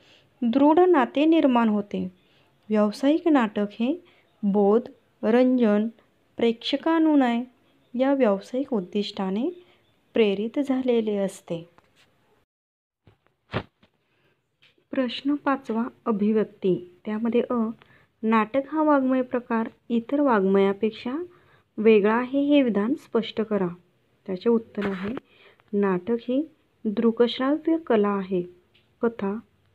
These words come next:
कादंबरी, कविता इत्यादी वाङ्मय प्रकारांपेक्षा नाटक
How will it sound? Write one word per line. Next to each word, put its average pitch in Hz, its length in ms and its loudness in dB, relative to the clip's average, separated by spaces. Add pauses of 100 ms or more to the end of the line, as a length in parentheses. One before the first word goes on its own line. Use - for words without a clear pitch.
कादंबरी, 220 720 2 (360)
कविता 240 520 0 (580)
इत्यादी 277 500 2
वाङ्मय 233 480 2
प्रकारांपेक्षा 226 1000 -2 (520)
नाटक 202 480 2